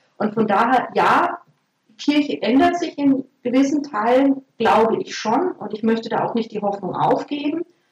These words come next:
Aber natürlich nicht so schnell, wie sich das manche, ich auch selbst, auch wünsche.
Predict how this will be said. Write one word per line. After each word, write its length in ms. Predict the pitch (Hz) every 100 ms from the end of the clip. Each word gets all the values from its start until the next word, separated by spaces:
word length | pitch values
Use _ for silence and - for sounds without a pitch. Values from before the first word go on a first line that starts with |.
| _ _ -
Aber 680 | - 262 247 269 294 - - -
natürlich 500 | 240 247 254 247 240
nicht 360 | 247 285 -
so 240 | - 254 269
schnell, 420 | 254 226 233 226
wie 80 | 226
sich 180 | 220 226
das 320 | 233 226 - _
manche, 520 | 185 214 269 285 - -
ich 200 | - -
auch 160 | 196
selbst, 420 | - 196 202 208 -
auch 200 | 214 -
wünsche. 360 | 226 214 160